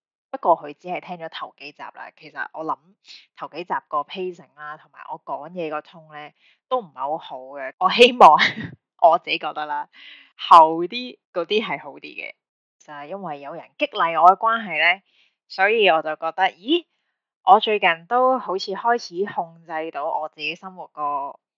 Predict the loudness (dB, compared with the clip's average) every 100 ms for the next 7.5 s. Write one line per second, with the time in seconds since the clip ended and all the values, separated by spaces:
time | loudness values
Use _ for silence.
0 | _ -10 -10 -10 -14 -14 -10 -8 -10 -14
1 | -20 -20 -18 -10 -8 -6 -8 -10 -10 -8
2 | -8 -8 -10 -10 -4 -2 -2 -4 -12 -10
3 | -8 0 2 4 2 0 -8 -20 _ _
4 | _ -14 -8 6 6 6 0 -6 -10 -14
5 | _ _ 2 4 2 -2 -12 -14 -12 -10
6 | -8 -4 -4 -4 -8 -8 -8 -10 -10 -10
7 | -20 -14 -14 -14